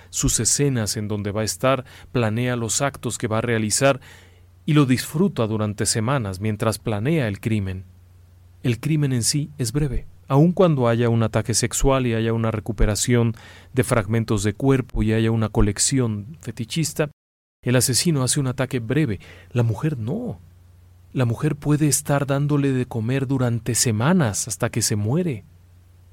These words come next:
Difícilmente va a atacar a alguien sexualmente.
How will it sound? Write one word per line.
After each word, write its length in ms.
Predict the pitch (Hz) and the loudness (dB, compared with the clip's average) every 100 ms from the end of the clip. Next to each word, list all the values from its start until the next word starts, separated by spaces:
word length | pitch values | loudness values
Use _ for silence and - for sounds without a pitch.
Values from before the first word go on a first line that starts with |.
| - | -4
Difícilmente 720 | 120 123 185 226 175 170 175 | 2 4 4 4 6 4 4
va 100 | 139 | 2
a 40 | 107 | 2
atacar 260 | 110 107 | 0 0
a 60 | 107 | -2
alguien 240 | 98 101 | -2 -4
sexualmente. 840 | - - - 104 90 143 - 147 | -4 -4 -4 -6 -6 -10 -14 -18